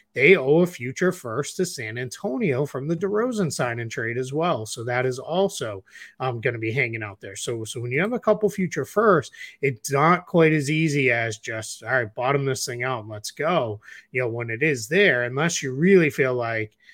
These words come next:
you go the other way and it's like, "Hey, we can make this team very, very good,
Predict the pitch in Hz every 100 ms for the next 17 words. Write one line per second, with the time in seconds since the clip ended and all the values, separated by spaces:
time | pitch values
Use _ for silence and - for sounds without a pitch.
0 | - - 131 143 120 147 277 214 143 127
1 | 123 117 113 107 143 127 160 175 131 120
2 | - 117 - 110 98 104 127 139 147 151
3 | 143 117 131 180